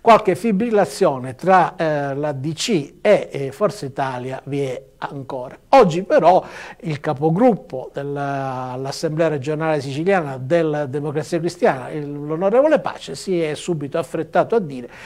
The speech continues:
che l'incidente di ieri non deve far, ehm, eh, pensare ad un'incomprensione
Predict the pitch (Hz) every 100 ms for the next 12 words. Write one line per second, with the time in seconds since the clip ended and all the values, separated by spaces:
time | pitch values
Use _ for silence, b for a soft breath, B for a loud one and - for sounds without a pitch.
0 | B B 196 185 190 185 202 190 190 165
1 | 170 165 202 233 214 170 156 156 156 165
2 | 156 - 170 156 156 156 147 147 147 147
3 | 143 135 127 131 B B B - - 175
4 | 175 - 226 196 165 156 147 143 165 160
5 | 156 156 156 160 165 151 160 147 226 226
6 | 220